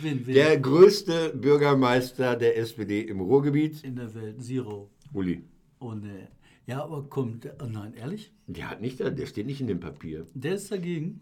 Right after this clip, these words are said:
Speaker 1: der sagt, wir
Speaker 2: Nein, ich
Speaker 1: möchten
Speaker 2: glaube
Speaker 1: gerne
Speaker 2: nicht, dass,
Speaker 1: keine
Speaker 2: nein, nein,
Speaker 1: Gruppe.
Speaker 2: ich glaube
Speaker 1: Den hat keiner gefragt,
Speaker 2: <laughs> Pass auf,
Speaker 1: ne?
Speaker 2: nee, nee, ich
Speaker 1: <laughs>
Speaker 2: glaube,
Speaker 1: Den hat keiner
Speaker 2: mhm,
Speaker 1: gefragt, den Zero.
Speaker 2: mhm.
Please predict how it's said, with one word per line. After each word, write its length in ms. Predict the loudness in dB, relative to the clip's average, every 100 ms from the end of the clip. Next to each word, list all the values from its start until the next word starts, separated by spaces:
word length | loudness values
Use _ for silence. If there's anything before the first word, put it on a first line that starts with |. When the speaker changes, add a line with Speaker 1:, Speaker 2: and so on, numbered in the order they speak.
| _
Speaker 1:
der 120 | -6 -4
sagt, 360 | -6 -8 -2
wir 60 | 4
Speaker 2:
Nein, 180 | 6 6
ich 80 |
Speaker 1:
möchten 160 | 4 2
Speaker 2:
glaube 160 | 2 4
Speaker 1:
gerne 120 | 4
Speaker 2:
nicht, 100 | 4
dass, 120 | 2
Speaker 1:
keine 120 | 0 2
Speaker 2:
nein, 140 | 2
nein, 120 | 4
Speaker 1:
Gruppe. 120 | 4 2
Speaker 2:
ich 60 |
glaube 260 | 2 4 4 2 -2
Speaker 1:
Den 100 | 2
hat 140 | 0 0
keiner 160 | -4
gefragt, 380 | -6 -10 -8 -8
Speaker 2:
<laughs> 0 |
Pass 100 | -4
auf, 180 | -4 -2
Speaker 1:
ne? 60 | -2
Speaker 2:
nee, 60 | 0
nee, 120 | 0 0
ich 60 | 4
Speaker 1:
<laughs> 0 |
Speaker 2:
glaube, 220 | 6 6
Speaker 1:
Den 180 | 4 2
hat 160 | 2 0
keiner 200 | -2 0
Speaker 2:
mhm, 40 |
Speaker 1:
gefragt, 560 | -2 -2 -4 -4 -6 -10
den 100 | -10
Zero. 260 | -6 -6
Speaker 2:
mhm. 240 | -6 -6